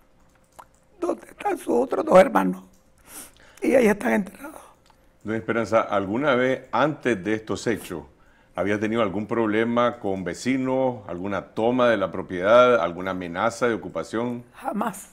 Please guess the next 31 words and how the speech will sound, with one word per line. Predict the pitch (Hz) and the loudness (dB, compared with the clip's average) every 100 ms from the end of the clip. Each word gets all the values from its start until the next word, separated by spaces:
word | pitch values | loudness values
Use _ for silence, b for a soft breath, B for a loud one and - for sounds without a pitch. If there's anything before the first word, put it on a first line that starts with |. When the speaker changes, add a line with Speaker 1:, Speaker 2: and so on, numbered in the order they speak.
| _ | _
Speaker 1:
jamás | - 214 233 240 - | -6 -2 0 -2 -6
en | 240 | -6
la | 233 | -6
vida, | 240 240 - - | -8 -10 -18 -20
jamás. | - 277 214 - - _ b b b b b b b - | -8 -6 -6 -10 -20 _ b b b b b b b -12
Siempre | - 262 269 247 | -2 0 2 0
he | |
tenido | - 226 226 254 | 0 0 0 2
una | 240 | 2
amistad | 233 202 - 254 | 0 -2 0 0
buenísima | 233 233 226 269 - 233 | 2 -2 0 -2 -2 -4
con | - 214 | -2 -2
la | 185 | 0
gente | 202 214 | 0 -2
de | 247 | -8
Buenos | 240 214 185 - | -6 -6 -4 0
Aires. | 240 254 233 B B B B | 2 2 -2 B B B B
No | 226 220 | -6 -4
solo, | 277 269 247 226 - | 0 2 4 4 2
eh, | 208 208 | -2 -2
mi | 208 | -2
hija | 208 208 226 | 0 2 2
Roxanne | 240 220 247 247 320 - | 0 -2 0 2 0 -8
tiene | - 233 | -10 -6
una | 226 196 | -4 -4
fundación | 254 196 185 254 233 277 - b b b b | -4 -2 -2 -4 -6 -6 -12 b b b b
que | - | -6
se | - - | -2 -2
llama | 220 226 | 0 -2
Christmas | - 233 240 214 | -2 -2 -2 -2
Angels | 277 220 214 254 - | -2 0 0 -2 -4